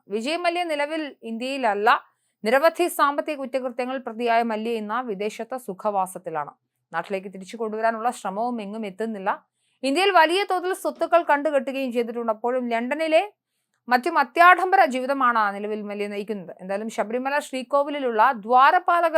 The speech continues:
വിഗ്രഹങ്ങളിൽ പൊതിഞ്ഞ സ്വർണം ഇരുപത് വർഷം കൊണ്ട് ചെമ്പായി മാറിയ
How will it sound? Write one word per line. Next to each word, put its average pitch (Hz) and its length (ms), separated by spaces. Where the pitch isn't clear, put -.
വിഗ്രഹങ്ങളിൽ 240 580
പൊതിഞ്ഞ 226 320
സ്വർണം 214 320
ഇരുപത് 392 420
വർഷം 294 280
കൊണ്ട് 277 160
ചെമ്പായി 277 480
മാറിയ 262 220